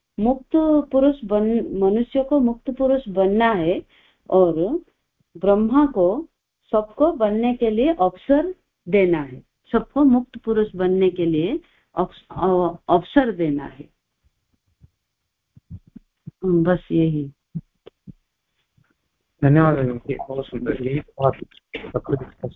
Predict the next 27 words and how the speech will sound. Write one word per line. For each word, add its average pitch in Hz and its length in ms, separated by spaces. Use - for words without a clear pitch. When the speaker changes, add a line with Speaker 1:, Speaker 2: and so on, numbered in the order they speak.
Speaker 2:
बहुत - 300
सुंदर। - 480
तो 131 300
ये 151 260
कितना 151 220
सुंदर 131 360
आखिरी 113 280
वाला 107 180
पैराग्राफ - 420
है 143 60
ना, - 120
कि 127 460
जो 131 300
हम, 127 1000
हम, - 240
हमने 135 320
मतलब - 520
तरह-तरह 120 360
के 120 280
जो - 480
बताया 143 200
गया 143 140
दो 131 180
भेद 123 200
होते 113 240
हैं, 110 100
पर 117 100